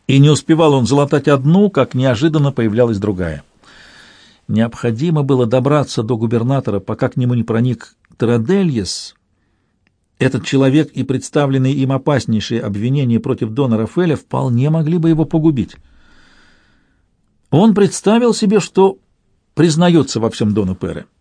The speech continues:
Согласится ли тот замять дело? И чего потребует взамен? Или решит, что уже пришла пора раздавить верховного судью, как муравья. Бездействовать было невозможно.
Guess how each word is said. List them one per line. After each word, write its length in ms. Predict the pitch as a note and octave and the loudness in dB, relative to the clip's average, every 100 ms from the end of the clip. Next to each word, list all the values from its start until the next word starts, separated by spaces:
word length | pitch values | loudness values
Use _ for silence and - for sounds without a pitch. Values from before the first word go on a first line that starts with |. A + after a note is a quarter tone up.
| _ _ _ _ _ _ _ _ | _ _ _ _ _ _ _ _
Согласится 760 | - A#2 F#2+ A2 - F#3 F#3 E3 | -10 -6 -4 -4 -4 -6 -6 -4
ли 100 | D#3 | -4
тот 200 | D3 D3 | -4 -4
замять 340 | D3 D3 C#3 | -2 -2 -4
дело? 380 | A#2+ C3+ B2+ A#2+ - _ _ _ _ _ _ _ _ _ _ | -2 -2 -2 -4 -10 _ _ _ _ _ _ _ _ _ _
И 60 | G#2 | -8
чего 220 | - C3 | -2 0
потребует 460 | C3+ C3 C3+ C3 A2+ | 0 0 0 0 0
взамен? 540 | G2 B2+ C3+ E3+ D3+ - _ _ _ _ _ _ _ _ _ | 0 2 4 2 -2 -8 _ _ _ _ _ _ _ _ _
Или 200 | B2+ C3+ | 0 2
решит, 300 | C3+ B2+ D3 | 2 0 -2
что 200 | - C3 | 0 0
уже 180 | A2+ A#2+ | 0 0
пришла 340 | A#2 A2 B2 | -2 -2 -2
пора 380 | A#2 B2 A#2+ G#2+ | -2 0 0 0
раздавить 540 | A2 F#2 G#2+ A#2+ D#3+ | -2 -2 -2 0 -2
верховного 540 | D#3+ C#3+ D#3+ C#3 D3 C#3 | -2 -2 -2 -2 -4 -4
судью, 380 | D3 C3 C#3 C#3 | -4 -2 -2 -2
как 160 | B2+ | -4
муравья. 480 | B2 B2 A#2 B2 A#2 - _ _ _ _ _ _ - | -2 -2 -2 -4 -6 -10 _ _ _ _ _ _ -16
Бездействовать 920 | B2+ B2 D#3 A2+ A2 G3 F#3 - D#3 | -2 2 2 2 0 2 2 0 0
было 220 | C#3+ E3 | 2 2
невозможно. 920 | D#3 C#3+ E3 E3 D#3+ C#3 A#2+ F2+ G2 | 4 2 2 0 0 0 -2 -2 -8